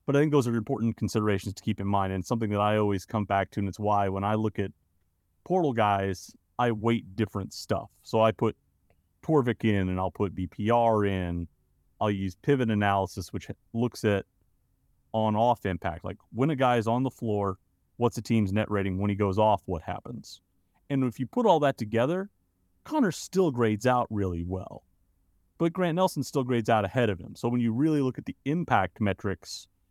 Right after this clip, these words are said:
at the team level, Grant Nelson jumps ahead of him.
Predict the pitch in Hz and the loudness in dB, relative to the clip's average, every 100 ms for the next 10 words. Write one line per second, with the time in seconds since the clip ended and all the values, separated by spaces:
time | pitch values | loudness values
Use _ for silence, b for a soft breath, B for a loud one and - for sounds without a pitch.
0 | - 117 139 - 185 214 185 110 101 90 | -10 -8 -8 -8 -2 0 2 4 2 0
1 | 87 85 _ _ _ _ _ _ _ _ | -6 -10 _ _ _ _ _ _ _ _
2 | _ _ _ _ _ _ - 135 123 113 | _ _ _ _ _ _ -2 0 2 2
3 | 104 98 98 90 - 78 - 69 - | 2 2 2 2 0 -4 -6 -10 -16